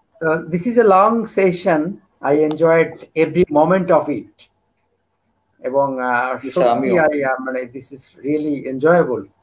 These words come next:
Speaker 1: আহ, তো ধরে নাও যে তোমার সাথে কোনো একদিন, আহ,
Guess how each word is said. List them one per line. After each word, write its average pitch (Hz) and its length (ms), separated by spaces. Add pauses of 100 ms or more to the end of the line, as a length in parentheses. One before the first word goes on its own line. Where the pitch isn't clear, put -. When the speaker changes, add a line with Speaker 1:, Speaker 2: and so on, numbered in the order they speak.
(580)
Speaker 1:
আহ, 127 220
তো 147 180
ধরে 214 220
নাও 175 400 (480)
যে 160 260
তোমার 170 260
সাথে 170 560 (1160)
কোনো 165 180
একদিন, 160 600 (720)
আহ, 131 520